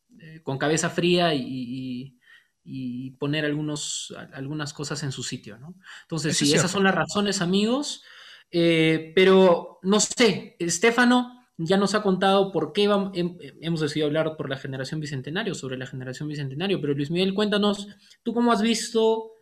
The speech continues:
Speaker 1: eh, este proceso del surgimiento de la generación Bicentenario? Porque se ha intentado definir de muchas cosas, ¿no? Este, ha sido hasta cierto punto un cajón desastre donde se ha metido todo lo que se ha podido.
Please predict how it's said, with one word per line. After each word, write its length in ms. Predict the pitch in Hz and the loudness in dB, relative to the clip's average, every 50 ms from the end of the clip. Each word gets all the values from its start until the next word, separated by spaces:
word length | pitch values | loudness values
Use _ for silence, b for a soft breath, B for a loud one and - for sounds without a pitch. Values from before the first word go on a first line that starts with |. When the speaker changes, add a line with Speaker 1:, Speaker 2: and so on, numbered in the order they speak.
| B B B B _ _ - | B B B B _ _ -8
Speaker 1:
eh, 560 | 165 160 156 156 151 151 151 147 147 143 143 147 143 143 _ _ _ _ _ - _ - | -6 -2 -2 0 0 0 0 0 0 -2 -2 -6 -8 -12 _ _ _ _ _ -18 _ 0
este 320 | 196 190 190 - - 196 | 2 2 2 2 0 0
proceso 960 | 196 - 165 156 143 - - 226 208 220 - - 170 165 165 180 196 - _ _ | 0 0 -2 -2 -2 0 0 0 0 0 -2 -4 -4 -4 -4 -6 -10 -14 _ _
del 480 | 156 147 151 147 143 143 135 - - 160 | -12 -8 -6 -6 -4 -6 -8 -10 -12 -14
surgimiento 1120 | - - - 170 147 - - 156 156 156 170 175 185 190 190 190 190 190 180 170 165 160 147 | -12 -6 -6 -6 -6 -6 -6 -6 -4 -4 -2 0 0 0 0 0 -2 -2 -4 -4 -4 -4 -4
de 100 | 143 139 | -4 -6
la 100 | 135 135 | -6 -8
generación 520 | 131 - 143 139 139 139 131 - 170 165 160 | -8 -8 -8 -6 -4 -4 -6 -4 -4 -4 -4
Bicentenario? 720 | 165 147 - 147 139 131 143 143 156 156 143 135 127 - B B B B B | -4 -6 -6 -8 -8 -6 -6 -4 -2 -2 0 -2 -4 -4 B B B B B
Porque 440 | - 175 170 180 180 175 175 - B B B B | -6 0 2 2 0 0 -2 -8 B B B B
se 160 | B - - 254 | B -4 -2 -2
ha 40 | |
intentado 340 | 294 302 294 254 262 254 262 | -2 -2 -4 -4 0 2 2
definir 420 | 254 220 196 - 156 160 185 196 185 | 2 2 2 0 0 0 0 0 0
de 80 | 156 | 0
muchas 340 | 156 175 175 - 156 139 - | -2 -2 -4 -4 -6 -6 -6
cosas, 420 | - - 156 - - 127 117 120 135 | -4 -4 -4 -4 -4 -8 -10 -10 -10
¿no? 280 | 139 156 170 175 165 147 | -8 -6 -6 -6 -8 -8
Este, 720 | 147 143 143 135 - _ _ - 143 143 143 143 139 139 139 | -10 -10 -10 -10 -12 _ _ -12 -10 -8 -8 -8 -8 -8 -8
ha 60 | 165 | -8
sido 440 | - - 240 247 240 226 - - - | -6 -2 -2 0 0 -2 -4 -6 -8
hasta 300 | - 156 151 - - 156 | -8 -8 -6 -4 -6 -4
cierto 320 | - 220 226 240 226 190 | -2 -2 -2 -2 -2 -4
punto 220 | 196 226 220 - 240 | -4 -6 -4 -4 -4
un 80 | 226 | -4
cajón 300 | 220 185 - - 196 196 | -4 -6 -6 -4 -4 -2
desastre 500 | 196 180 - - 190 190 190 - 208 208 | -2 -2 -2 0 -2 -2 -2 -2 -2 -2
donde 180 | 185 156 139 131 | -2 -2 -2 -4
se 120 | - - | -4 -4
ha 20 | 165 | -4
metido 480 | 165 170 - - 185 185 180 180 180 | -4 -6 -6 -6 -4 -2 -2 -2 -4
todo 240 | - 175 170 165 170 | -4 -4 -2 -2 -2
lo 120 | 160 147 - | -4 -4 -6
que 100 | 127 123 | -8 -8
se 80 | 143 143 | -8 -8
ha 80 | 143 | -6
podido. 500 | 139 135 156 190 190 160 135 120 - - | -4 -2 0 2 2 2 0 -2 -4 -12